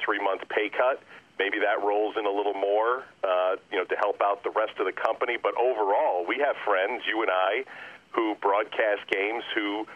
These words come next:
are not, you know, working for the team. They may work, you know, for the radio station, but they're approved by the team. And, you know, it's a, it's a scary time in our industry right now. I think,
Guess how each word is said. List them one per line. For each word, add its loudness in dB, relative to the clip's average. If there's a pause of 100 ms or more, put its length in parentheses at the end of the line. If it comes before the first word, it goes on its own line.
(300)
are 2
not, 0
you 0
know, 0
working -2
for -2
the -4
team. -4
They 0
may -2
work, 0 (160)
you -4
know, 0
for -2
the 0
radio 0
station, -2
but -2
they're 0
approved -4
by 2
the -8 (160)
team. -4
And, -6 (420)
you 0
know, 2
it's -2
a, 2
it's -8
a -2
scary 2
time 2
in 0
our 2
industry -2
right 0
now. 2 (320)
I 2 (180)
think, 0